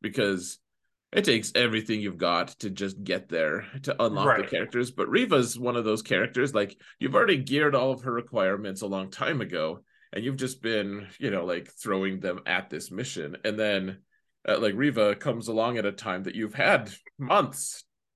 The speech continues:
Speaker 1: to save
Speaker 2: Right.
Speaker 1: gear for.
Speaker 2: <laughs> Right. And even, even if you had to spend those months on something else, like, you had two weeks since the last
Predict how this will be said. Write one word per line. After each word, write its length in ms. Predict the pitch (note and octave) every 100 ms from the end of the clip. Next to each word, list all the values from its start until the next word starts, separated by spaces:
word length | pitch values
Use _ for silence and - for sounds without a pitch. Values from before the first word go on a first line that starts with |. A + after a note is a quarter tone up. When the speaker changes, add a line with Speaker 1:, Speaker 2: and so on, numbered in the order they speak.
| -
Speaker 1:
to 80 | A2+
save 180 | C#3+ B2
Speaker 2:
Right. 260 | - -
Speaker 1:
gear 100 | D3 C3+
for. 300 | F2 D2+ G#2+
Speaker 2:
<laughs> 40 | - - _ _ - G3+ - G#3 G#3+ -
Right. 200 | F#3+ - - - - -
And 320 | F3 F3+ E3 _ _ _ _ _
even, 600 | F#3+ G#3+ A3 A3+ G3 E3 - _
even 260 | D#3+ F#3 A3
if 220 | G3 -
you 680 | E3 D#3 D3+ D3 C#3+ C#3 - -
had 400 | - D3+ D3 D3
to 80 |
spend 340 | C#3 - C#3 C3+
those 240 | B2+ B2+
months 520 | B2+ A#2 A#2 A2+ - - -
on 200 | A#2+ A2+
something 560 | - A#2+ A#2 A#2 A2
else, 560 | G2 G2 D2+ - - - _ _ _ _ _ _ _ _ _ _
like, 320 | C#3+ C#3+ C#3 - -
you 160 | D#3 D3
had 320 | G#3+ G3+ -
two 160 | G#3+
weeks 360 | D#3+ E3+ D#3 -
since 280 | C3 A#2+ -
the 100 | A#2+
last 500 | C#3+ C#3 C#3 -